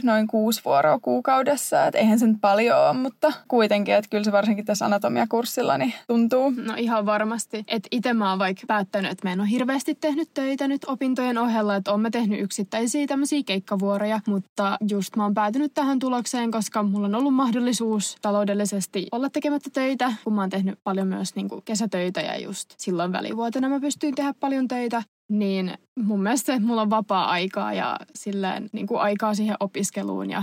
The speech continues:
Speaker 2: myös siihen palautumiseen on ollut tosi tärkeetä, mutta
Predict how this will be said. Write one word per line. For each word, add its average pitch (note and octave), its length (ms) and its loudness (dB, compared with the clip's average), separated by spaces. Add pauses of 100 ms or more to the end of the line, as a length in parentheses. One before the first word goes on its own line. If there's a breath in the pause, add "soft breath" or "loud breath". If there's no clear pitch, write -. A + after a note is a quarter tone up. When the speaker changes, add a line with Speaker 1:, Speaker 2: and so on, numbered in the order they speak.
(160)
Speaker 2:
myös F#3 240 -4
siihen F#3 220 -2
palautumiseen G#3 720 -2
on A#3 140 -2
ollut A#3+ 260 -8
tosi B3+ 240 -6
tärkeetä, A#3+ 500 -8
mutta A#3+ 300 -6